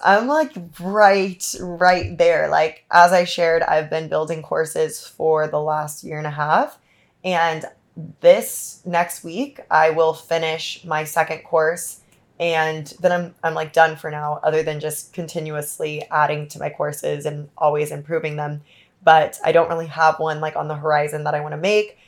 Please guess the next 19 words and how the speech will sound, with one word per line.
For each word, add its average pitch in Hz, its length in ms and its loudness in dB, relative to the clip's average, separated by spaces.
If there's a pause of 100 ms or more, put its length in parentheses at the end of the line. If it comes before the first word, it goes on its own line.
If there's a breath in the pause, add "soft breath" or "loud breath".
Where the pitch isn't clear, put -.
(160 soft breath)
I'm 180 140 2
devoting 175 320 6
all 160 120 0
my 160 120 0
time 156 320 -6
to 156 340 -10
the 160 120 -10
podcast, 160 880 2
to 156 80 -12
my 147 100 -6
social 147 340 -8
medias, 160 680 2
to, - 120 -14
like, 151 180 -6
free 170 280 0
offerings 156 680 0
for 156 160 -6
you 151 100 -8
guys, 147 500 0